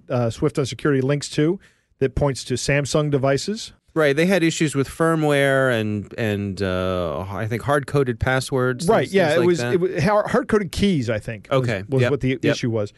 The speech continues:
Speaker 2: Yep.
Speaker 1: Um, what's happening here is now Microsoft is saying, "All right, manufacturers, uh, we just don't trust you anymore, and we wanna keep our users safe. So we are going to use C P U-based encryption to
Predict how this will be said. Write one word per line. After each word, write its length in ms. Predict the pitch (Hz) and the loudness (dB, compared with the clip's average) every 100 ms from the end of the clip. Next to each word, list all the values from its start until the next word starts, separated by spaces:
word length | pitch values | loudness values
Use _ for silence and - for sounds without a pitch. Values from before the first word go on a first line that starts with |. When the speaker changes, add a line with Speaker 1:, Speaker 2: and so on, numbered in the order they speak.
| - | -4
Speaker 2:
Yep. 180 | 123 120 - | -4 -4 -2
Speaker 1:
Um, 380 | 156 156 151 - _ 170 | 2 2 0 -6 _ 2
what's 180 | 208 196 | 2 4
happening 380 | 262 302 240 | 2 2 2
here 200 | 165 170 | 4 4
is 120 | 151 156 | 2 2
now 160 | 160 | 2
Microsoft 520 | 165 220 185 202 175 139 | 2 0 0 0 0 -2
is 80 | |
saying, 260 | - 170 165 | 0 2 2
"All 140 | - 190 | 0 2
right, 180 | 135 139 | 2 -2
manufacturers, 760 | 135 127 139 123 - 123 117 - _ _ _ _ | -4 -2 0 0 0 0 0 -4 _ _ _ _
uh, 200 | - - 269 | -6 -4 0
we 160 | 226 | 2
just 180 | 220 180 | 2 2
don't 220 | 196 202 | 2 0
trust 340 | - 214 - 147 | -2 -2 0 0
you 120 | 127 | 0
anymore, 420 | 107 95 98 147 _ _ _ _ _ | 0 -4 -8 -10 _ _ _ _ _
and 320 | 151 156 147 - - 156 - 175 | 2 2 0 -8 -20 -20 -20 0
we 140 | 156 | 2
wanna 200 | 160 175 | 4 2
keep 220 | - 190 | 0 2
our 100 | 165 | 2
users 380 | 147 143 135 139 | 2 2 2 0
safe. 340 | - 117 131 - _ _ | 0 0 -2 -8 _ _
So 160 | - 175 | -2 0
we 160 | 165 254 | 2 0
are 100 | 208 | 2
going 180 | 202 185 | 2 2
to 60 | |
use 220 | 170 165 | 0 0
C 180 | - 233 | 0 -2
P 140 | - 202 | -2 -2
U-based 640 | 185 202 156 120 113 - | 0 0 0 0 0 -4
encryption 640 | 120 - 170 - 104 117 - _ _ _ | -4 0 -2 -2 -8 -10 -14 _ _ _
to 520 | - 151 147 139 139 | 0 2 2 0 -2